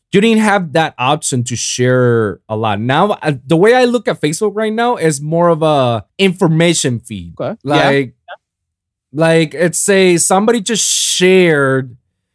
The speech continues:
Speaker 1: a post from this page about how to make Panda Express's,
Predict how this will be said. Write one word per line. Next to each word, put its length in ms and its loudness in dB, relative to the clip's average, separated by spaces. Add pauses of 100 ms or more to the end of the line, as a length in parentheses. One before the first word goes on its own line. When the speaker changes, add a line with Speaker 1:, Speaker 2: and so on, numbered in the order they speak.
(300)
Speaker 1:
a 100 0
post 400 0
from 220 0
this 240 2
page 680 -2
about 460 0
how 180 0
to 100 2
make 360 0 (840)
Panda 400 2
Express's, 720 -2